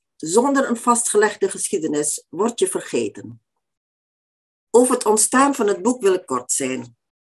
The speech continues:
Het idee ontstond al in de beginjaren van het C I H C. Met Henk Schulte-Nordholt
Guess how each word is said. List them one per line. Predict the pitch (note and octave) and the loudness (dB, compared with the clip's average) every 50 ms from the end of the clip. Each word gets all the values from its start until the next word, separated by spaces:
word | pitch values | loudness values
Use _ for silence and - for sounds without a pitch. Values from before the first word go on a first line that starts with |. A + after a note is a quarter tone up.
| _ _ _ _ _ _ _ _ _ | _ _ _ _ _ _ _ _ _
Het | - D#3+ D#3+ | -2 0 2
idee | F3 E3 D3 F3+ F#3+ G3+ - | 2 4 8 10 8 8 8
ontstond | - F#3 F3 - - - G3 G3+ F#3 F#3 | 6 0 0 0 -2 0 -2 0 0 -2
al | E3 - | -2 -2
in | F#3 F3 | -2 -2
de | F3 D#3+ | -2 0
beginjaren | D3+ E3 D#3+ - G3 F3+ F3 D#3+ D3+ C#3+ C#3+ C3+ C#3+ C#3+ | -2 -2 -2 0 -2 -2 0 0 2 2 2 0 -2 -4
van | - D3 | -6 -6
het | D3 C#3 C#3 - | -6 -6 -4 0
C | - | 0
I | D#3 B2+ C#3+ C#3 C#3+ | 2 2 0 0 -2
H | B2+ A#2+ | -4 -4
C. | - - C#3 A#2+ A2+ G#2+ A2+ A2+ _ _ _ _ _ _ _ _ _ _ _ _ _ _ _ _ _ _ _ _ _ _ _ | -4 -2 -2 -2 -4 -4 -8 -12 _ _ _ _ _ _ _ _ _ _ _ _ _ _ _ _ _ _ _ _ _ _ _
Met | - - C#3+ C#3 - | -6 -4 -4 -4 -4
Henk | D3+ E3+ F3 F#3 | -4 -4 -2 -2
Schulte-Nordholt | - - - G3+ F#3+ E3+ - F3+ E3 E3 F3 F3 E3+ E3+ - D#3+ D#3 D#3 D3+ D3+ D3+ - - | -2 0 2 2 2 2 2 -2 -2 0 0 0 -2 -2 -2 0 0 0 0 -2 -4 -8 -20